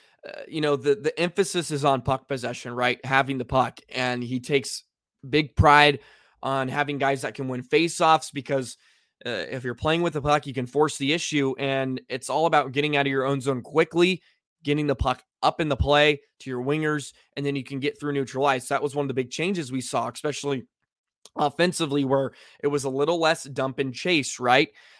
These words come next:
Uh, you know, carrying on to the puck through the neutral ice, carrying into the offensive zone, 'cause you have so many playmakers and making plays from there. They're one of the best teams off the rush all of last season. And it's kind of the same,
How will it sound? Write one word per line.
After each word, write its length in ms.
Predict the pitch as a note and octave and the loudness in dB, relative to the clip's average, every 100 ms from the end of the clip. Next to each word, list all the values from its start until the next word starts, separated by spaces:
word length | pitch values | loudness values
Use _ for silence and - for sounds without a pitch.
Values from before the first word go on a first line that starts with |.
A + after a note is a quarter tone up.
| _ | _
Uh, 460 | F2 G#2+ A2+ A2 G2 | -6 -4 -2 -2 -6
you 100 | A#2 | -8
know, 140 | C3 A2+ | -10 -10
carrying 460 | - C3+ C#3+ D3+ | -6 -2 0 0
on 160 | D3 D#3 | 0 0
to 60 | C#3 | -2
the 60 | |
puck 240 | B2+ D3 - | 0 -2 0
through 120 | C#3+ | -2
the 80 | B2+ | 2
neutral 360 | D3+ C#3+ D3+ | 0 2 4
ice, 160 | C#3+ C#3+ | 4 2
carrying 340 | - D3+ D#3 C#3+ | -6 -4 -2 -2
into 240 | D#3+ F3+ D#3 | -2 0 2
the 120 | D3+ | 4
offensive 500 | D3 D3 D3 B2+ A#2+ | 4 2 -4 -6 -2
zone, 380 | C#3 G3+ D#3+ - | 2 2 2 -4
'cause 120 | C3+ | -8
you 80 | B2+ | -4
have 100 | C#3+ | -4
so 160 | - D#3+ | -2 -4
many 140 | E3 | -2
playmakers 640 | B2+ D#3 G3+ D3 C3 C3 - | 0 2 2 0 -2 -8 -6
and 120 | C#3+ | -4
making 320 | D3 D#3 D3+ B2+ | -2 -2 -6 -6
plays 300 | D3 D3+ - | -4 -4 -4
from 160 | B2+ | -4
there. 300 | C3+ F#3 B2+ - _ | 0 2 0 -4 _
They're 140 | C3 C3+ | -4 0
one 140 | F3 | 0
of 40 | C#3+ | 0
the 60 | |
best 320 | A2+ D3 - | -2 -4 -4
teams 220 | - D#3+ C3+ | -6 -2 0
off 220 | C#3+ - | 0 -2
the 80 | C3 | -2
rush 360 | D3+ D3 - - _ _ - | 0 0 -6 -20 _ _ 0
all 260 | C#3+ D3+ | 2 2
of 100 | C#3 | 2
last 260 | C#3 C3 - | 0 -4 -6
season. 400 | F#3+ G#3 D3 C3 | -6 -4 -2 -2
And 140 | C3+ | -2
it's 220 | D3 - - | -4 -6 -14
kind 260 | D#3 E3 | -8 -2
of 100 | G#3+ | -2
the 80 | E3 | -2
same, 380 | - E3 E3 | -6 -4 -4